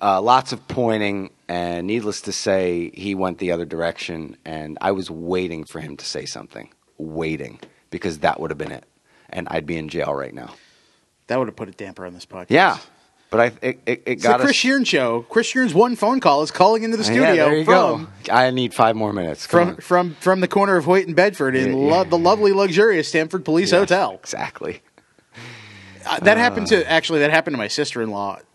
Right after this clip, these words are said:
Speaker 2: uh, and my wife driving years ago. Um,
Speaker 1: There's no
Speaker 2: up in Upper
Speaker 1: consideration.
Speaker 2: Westchester.
Speaker 1: Just go to the next exit. Don't kill somebody because you're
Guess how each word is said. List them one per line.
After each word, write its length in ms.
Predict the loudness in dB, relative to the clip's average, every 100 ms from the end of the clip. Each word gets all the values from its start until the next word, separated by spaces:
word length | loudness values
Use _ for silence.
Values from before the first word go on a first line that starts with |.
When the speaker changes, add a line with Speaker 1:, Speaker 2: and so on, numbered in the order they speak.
| -10
Speaker 2:
uh, 400 | -6 -6 -6 -10 _ -8
and 160 | -6 -4
my 120 | -6
wife 580 | -2 -2 -2 -8 -20 _ -10
driving 640 | -4 -2 -4 -8 -12 -14 -12
years 320 | -4 -4 -2
ago. 320 | -4 -6 -8 _ _ _ _ _ -4
Um, 360 | -2 0 -2
Speaker 1:
There's 220 | -2 2
no 80 | 4
Speaker 2:
up 140 | 4 0
in 20 |
Upper 240 | 0 2
Speaker 1:
consideration. 400 | 4 4 4 2
Speaker 2:
Westchester. 480 | 4 2 0 -4 0
Speaker 1:
Just 180 | -2 4
go 160 | 4
to 60 | 4
the 100 | 2
next 320 | 2 0 4
exit. 380 | 2 4 4 6
Don't 240 | 4 2
kill 240 | 2 4 4
somebody 400 | 2 2 2 2
because 320 | 0 2 4
you're 160 | 2